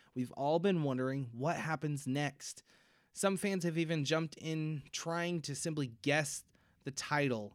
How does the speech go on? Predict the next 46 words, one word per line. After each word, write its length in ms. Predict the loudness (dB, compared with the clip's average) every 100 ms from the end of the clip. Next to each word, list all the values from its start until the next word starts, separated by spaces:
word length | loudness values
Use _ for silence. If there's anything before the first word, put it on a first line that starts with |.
| -8
of 100 | -4
the 80 |
next 260 | -2 -4 -6
Avengers 380 | -6 -6 -6 -6
film, 420 | 0 2 4 2 -4 -10
which 240 | 0 2 2
is 160 | -2 -2
assumed 460 | -2 0 2 0
to 100 | -2
be 400 | -4 -2 -2 -4 -10 -10
the 160 | -10 -6
end 300 | -2 -2 -2
of 160 | -4
the 80 | -4
current 400 | -6 -4 -4 -2
M 140 | -4 -4
C 160 | -4
U 200 | -4 -4
lineup. 520 | -2 -2 -2 -4 -10 -20 _ _ _ _ -12 0
On 140 | 2
December 340 | 4 2 2
seventh, 380 | 2 2 0 0
we 80 | -2
finally 400 | 0 2 2 2
got 140 | 0
the 80 | -2
title 480 | -8 0 2 4 2
and 240 | 0 -2
a 40 | -2
trailer 440 | 0 4 6 4
to 140 | 2 -4
go 100 | -2
along 400 | 0 0 0 0
with 180 | -2 -2
it. 200 | -12 -18 _ _
This 140 | -2 0
entire 640 | -2 -2 0 4 4 2
episode 640 | -2 -2 -4 -2 -2 -2
is 160 | -6 -10
full 180 | -10 -12
of 100 | -10
spoilers 600 | -12 -6 2 4 4 4
for 140 | -2
the 100 | -6
trailer 420 | -4 -4 -2 -2 -4
and 360 | -2 2 2 0